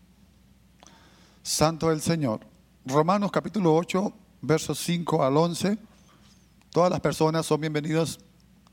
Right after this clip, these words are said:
a la familia del Señor. Amén. Alabado Dios.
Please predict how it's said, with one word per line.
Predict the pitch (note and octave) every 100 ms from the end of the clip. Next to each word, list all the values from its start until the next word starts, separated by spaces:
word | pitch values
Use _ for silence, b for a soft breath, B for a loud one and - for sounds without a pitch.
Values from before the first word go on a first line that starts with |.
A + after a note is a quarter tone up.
| _
a | -
la | C3
familia | C3 B2+ D3 D#3
del | D3+
Señor. | B2+ C#3+ C#3 C#3 D3+ -
Amén. | C#3+ D#3+ F#3 - _ b b b b b b _ _ _ _ _ _ _ _ _ _ _ _ _ -
Alabado | - D#3 E3+ C#3+ D3 D3
Dios. | D3 D#3 D3+ -